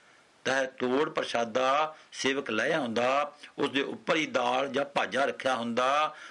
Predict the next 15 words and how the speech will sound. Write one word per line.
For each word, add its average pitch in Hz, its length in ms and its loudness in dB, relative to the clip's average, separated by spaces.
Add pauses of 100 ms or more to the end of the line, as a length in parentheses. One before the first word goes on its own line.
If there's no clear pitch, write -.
(120)
ਆਪ 123 280 0
ਹੱਥ 135 280 -4
ਤੇ 120 400 -2 (220)
ਲੈ 107 200 -2
ਕੇ 107 240 -4
ਛਕ 143 320 -2
ਲੈਂਦੇ 113 500 -2 (240)
ਤੇ 127 100 0
ਗੋਦਾਵਰੀ 113 580 0
ਤੋਂ 117 180 -6
ਬੁੱਕ 113 280 -4
ਨਾਲ 104 220 0
ਪਾਣੀ 110 320 -4
ਭਰ 113 260 -4
ਕੇ 95 280 -6